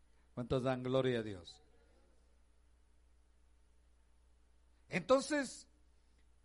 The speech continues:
¿qué te, qué bendición es tener a alguien en quien confiar, pues? Potifar confiaba más en José que en su mujer.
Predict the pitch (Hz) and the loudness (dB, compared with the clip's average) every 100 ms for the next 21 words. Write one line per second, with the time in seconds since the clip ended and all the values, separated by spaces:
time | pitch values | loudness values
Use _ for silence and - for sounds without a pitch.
0 | _ - - - 254 262 254 240 262 269 | _ -20 -14 0 0 4 2 4 4 4
1 | 262 214 196 233 240 185 190 - - 208 | 4 0 -4 -2 0 -2 -4 -6 -4 -2
2 | 196 233 269 262 262 269 254 208 190 180 | 0 0 4 6 6 4 -2 0 -2 -4
3 | - 254 262 277 - 220 208 196 233 262 | -10 -4 -2 -2 -4 -4 -4 -8 -8 -4
4 | 320 330 320 269 277 - - - - - | 0 0 -2 -14 -18 -18 -20 -20 -20 -20
5 | - - - - - - _ - - - | -20 -20 -20 -20 -20 -20 _ -20 -20 -20
6 | - - - - - - - - 220 233 | -20 -20 -20 -20 -20 -20 -14 -10 -6 -4
7 | 208 302 311 285 254 220 262 269 254 262 | 0 2 2 -2 -2 0 2 4 4 2
8 | 254 240 214 202 202 - 262 277 - 269 | 0 -4 -4 -2 -4 -2 0 0 0 2
9 | 269 254 233 - 311 330 302 - 302 330 | 4 2 -4 -8 -4 -4 -4 -6 -4 -4
10 | 302 247 | -6 -12